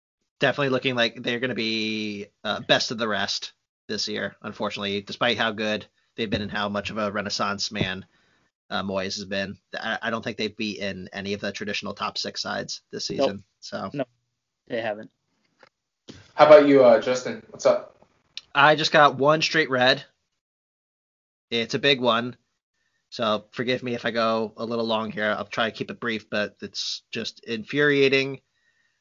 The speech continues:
Speaker 1: because it's a straight red card to Czech First Division side Slavia Prague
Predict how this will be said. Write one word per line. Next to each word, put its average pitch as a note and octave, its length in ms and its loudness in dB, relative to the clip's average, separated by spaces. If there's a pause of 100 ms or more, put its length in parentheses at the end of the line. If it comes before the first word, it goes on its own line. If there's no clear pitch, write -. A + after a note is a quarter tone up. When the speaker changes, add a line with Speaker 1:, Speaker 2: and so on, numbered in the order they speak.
(260)
Speaker 1:
because G3 280 -4
it's G#3+ 100 -10
a A#2 80 -4
straight C#3 320 2
red C3 320 2
card B2+ 500 2
to A#2 760 -2 (600)
Czech - 320 0
First - 280 -2
Division C3 580 -2
side C3 480 4
Slavia A#2 440 0
Prague B2+ 480 0